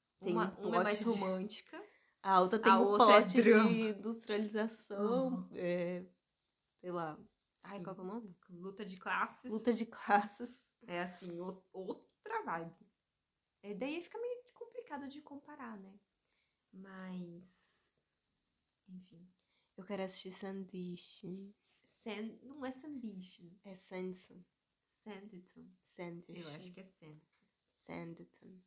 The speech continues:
Speaker 1: Com o Theo James.
Speaker 2: Ai, eu também preciso dessa série.
Speaker 1: É uma série baseada num livro que a Jane Austen não terminou de escrever. <gasps> Preciso muito desse, dessa série.
Speaker 2: Ai, gente.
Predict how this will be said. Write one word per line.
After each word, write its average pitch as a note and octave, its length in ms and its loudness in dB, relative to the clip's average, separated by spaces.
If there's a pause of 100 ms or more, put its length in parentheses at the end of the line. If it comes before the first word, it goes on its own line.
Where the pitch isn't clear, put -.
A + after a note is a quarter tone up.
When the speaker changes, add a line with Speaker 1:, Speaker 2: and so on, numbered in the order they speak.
(720)
Speaker 1:
Com F#3+ 240 -2
o F3+ 60 -2
Theo F3+ 400 -6
James. - 320 -10 (540)
Speaker 2:
Ai, F3+ 320 -18
eu F3 60 -20
também F3 280 -20
preciso - 400 -20
dessa - 220 -20
série. - 160 -20 (340)
Speaker 1:
É F3 80 -4
uma E3+ 140 -2
série E3+ 220 -4
baseada E3 420 -6
num F3 160 -6
livro E3+ 380 -6 (120)
que F3 300 -8
a D#3+ 100 -10 (220)
Jane E3 240 -10
Austen E3+ 420 -12
não F3+ 300 -10
terminou F#3+ 340 -14
de F3 80 -18
escrever. G3+ 480 -16 (160)
<gasps> - 440 -20 (180)
Preciso - 540 -14
muito D#3+ 320 -14 (100)
desse, - 180 -20 (300)
dessa - 240 -20
série. - 260 -20 (180)
Speaker 2:
Ai, A#3+ 380 -20
gente. - 720 -20